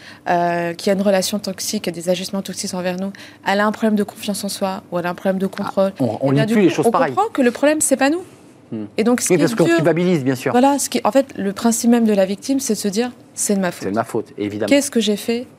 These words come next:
Speaker 1: pour enclencher ça, et cetera Et donc, du coup, déjà, on enlève cette part de culpabilité,
Speaker 2: Hmm.
Speaker 1: et ça permet, en fait, à la victime de voir les choses de manière totalement différente.
Speaker 2: Ce n'est pas ma faute.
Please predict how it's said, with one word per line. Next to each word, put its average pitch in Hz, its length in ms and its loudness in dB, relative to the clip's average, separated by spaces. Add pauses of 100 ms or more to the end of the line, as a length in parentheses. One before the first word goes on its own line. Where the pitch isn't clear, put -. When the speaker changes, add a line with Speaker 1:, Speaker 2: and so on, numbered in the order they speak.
(120)
Speaker 1:
pour 233 280 2
enclencher 190 400 -6
ça, 214 180 -2
et 208 80 -4
cetera 185 360 -4
Et 202 80 2
donc, 202 160 0
du 190 100 4
coup, - 140 -2
déjà, 226 320 -2
on 185 100 -6
enlève 214 340 2 (360)
cette 277 180 0
part 220 160 0
de 196 80 -4
culpabilité, 180 720 -4
Speaker 2:
Hmm. - 40 -10 (340)
Speaker 1:
et - 40 -4
ça 208 120 2
permet, 208 240 2
en 240 80 2
fait, 254 180 2
à 220 60 4
la 190 100 4
victime 196 340 -2
de 240 60 2
voir 214 140 2
les 208 80 0
choses - 240 -4 (140)
de 208 60 -2
manière 214 320 2
totalement 247 380 2
différente. 262 320 0
Speaker 2:
Ce 196 80 0
n'est 123 140 2
pas 127 120 2
ma 120 120 0
faute. - 260 -6